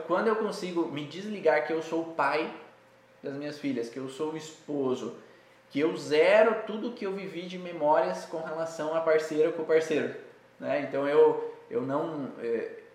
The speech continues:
eu hoje, aqui nesse momento, ou aqui, você vai vir no consultório pra eu te atender, tu vai desvincular do ambiente que representa aquele contexto conjugal, do, da situação que representa aquele processo de cuidado meu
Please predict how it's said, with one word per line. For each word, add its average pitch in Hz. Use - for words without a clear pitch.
eu 127
hoje, 196
aqui 175
nesse 202
momento, 165
ou 156
aqui, 160
você 180
vai 151
vir 165
no 202
consultório 190
pra 160
eu 139
te 143
atender, 135
tu -
vai 147
desvincular 160
do 185
ambiente 185
que -
representa 151
aquele 131
contexto 135
conjugal, 131
do, 139
da 143
situação 143
que 202
representa 147
aquele 131
processo 131
de -
cuidado 135
meu 143